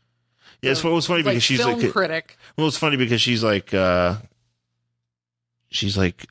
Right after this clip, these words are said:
Speaker 1: um, "You're talking to an old film buff." So, so she's pretty much like Gilbert Gottfried here.
Speaker 2: Yeah.
Speaker 1: Uh, and
Speaker 2: But she can't remember his name, so she runs over to, like, the film critic.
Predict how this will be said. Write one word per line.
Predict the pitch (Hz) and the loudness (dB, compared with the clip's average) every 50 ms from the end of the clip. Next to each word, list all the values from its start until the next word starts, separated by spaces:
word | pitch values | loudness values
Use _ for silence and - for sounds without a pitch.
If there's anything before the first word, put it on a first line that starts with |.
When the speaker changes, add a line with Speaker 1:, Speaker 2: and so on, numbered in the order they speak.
| - | -4
Speaker 1:
um, | - 95 92 90 85 80 82 85 87 87 87 90 87 - - _ _ _ _ _ _ _ _ _ _ _ _ _ _ _ _ _ _ _ _ _ - | -2 0 2 2 2 2 2 0 0 0 -2 -4 -4 -6 -10 _ _ _ _ _ _ _ _ _ _ _ _ _ _ _ _ _ _ _ _ _ -4
"You're | 110 | -4
talking | 117 - 135 123 120 113 | -2 0 -2 -2 0 0
to | 107 107 107 | 0 0 0
an | 107 | 0
old | 110 107 113 113 - | 0 0 -2 -2 -4
film | - - - 113 110 113 101 | -6 -4 -2 0 0 0 -2
buff." | 90 98 95 87 87 - - | 0 -2 -2 -2 -4 -6 -6
So, | - - - 117 104 98 92 - _ - _ _ _ | -4 -2 0 0 0 -2 -2 -4 _ -20 _ _ _
so | - 139 | -4 -2
she's | 139 151 151 | -2 -2 -2
pretty | - - 208 147 | -4 -4 -4 -4
much | 143 139 | -2 -2
like | 143 117 - | -2 -4 -2
Gilbert | - 101 107 113 107 101 | -2 -2 -2 -2 -2 -4
Gottfried | - 80 80 107 135 - - 92 101 | -4 -2 -2 -2 -4 -4 -6 -6 -4
here. | 107 87 80 - _ - | -2 -2 -4 -4 _ -6
Speaker 2:
Yeah. | 185 214 233 185 - _ _ _ _ _ - - _ _ _ - | -4 -4 -4 -4 -8 _ _ _ _ _ -16 -16 _ _ _ -8
Speaker 1:
Uh, | 135 98 85 82 82 82 73 - - | -6 -4 -2 -2 -2 -4 -4 -8 -8
and | - 95 95 95 95 95 | -6 -4 -2 -2 0 -2
Speaker 2:
But | 90 90 | -2 -2
she | - 240 | -4 -4
can't | - - 233 202 | -4 -4 -6 -4
remember | 196 196 190 180 170 | -4 -4 -4 -4 -6
his | 165 165 - | -8 -8 -4
name, | 233 240 233 202 | -4 -2 -2 -2
so | 185 - 185 | -4 -4 -6
she | - - 180 | -6 -6 -4
runs | 170 185 185 180 | -4 -4 -2 0
over | 185 180 170 | -2 -2 -2
to, | 175 | -2
like, | 170 156 151 | -4 -4 -6
the | - - | -8 -16
film | _ - 185 190 220 247 247 | _ -6 -6 -4 -4 -4 -6
critic. | - - 294 311 330 - _ _ | -6 -6 -4 -4 -4 -8 _ _